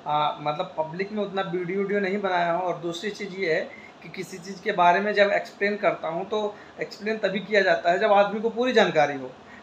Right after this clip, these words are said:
मुझे पूरी जानकारी नहीं थी, आधी अधूरी जानकारी थी, मैं आज ही पढ़ा था तो आज ही उनके बारे में बताया। तो जो भी आधी अधूरी जानकारी आप लोगों को मिले,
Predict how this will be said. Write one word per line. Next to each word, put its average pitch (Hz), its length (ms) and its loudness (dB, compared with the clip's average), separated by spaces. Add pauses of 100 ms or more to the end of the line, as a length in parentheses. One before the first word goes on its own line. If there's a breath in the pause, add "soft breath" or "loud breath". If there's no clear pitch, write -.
मुझे 180 320 0
पूरी 202 300 -2
जानकारी 214 400 6
नहीं 190 180 -2
थी, 190 140 -2
आधी 185 260 4
अधूरी 185 260 -4
जानकारी 170 380 2
थी, 175 140 -8
मैं 190 160 -4
आज 156 220 2
ही 190 60 -8
पढ़ा 165 280 0
था 175 180 -4
तो 185 200 -8
आज 151 280 2
ही 190 180 -8 (360 loud breath)
उनके 175 160 -2
बारे 180 240 6
में 190 140 -2
बताया। 170 320 4
तो 147 260 -8
जो 160 180 -6
भी 196 140 -2
आधी 160 280 4
अधूरी 175 280 -4
जानकारी 165 640 0
आप 156 180 2
लोगों 160 180 -2
को 160 120 -6
मिले, 165 340 -6